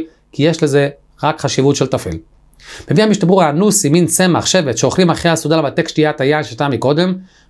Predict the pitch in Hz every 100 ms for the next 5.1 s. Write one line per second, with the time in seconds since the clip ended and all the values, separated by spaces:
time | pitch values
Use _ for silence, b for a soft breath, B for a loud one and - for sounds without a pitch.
0 | - 190 190 175 147 131 185 180 143 127
1 | 117 185 170 139 151 147 117 170 170 143
2 | 131 127 160 147 110 107 107 _ B B
3 | B 165 196 165 190 - 131 160 160 -
4 | 175 170 151 - 160 147 156 147 - 120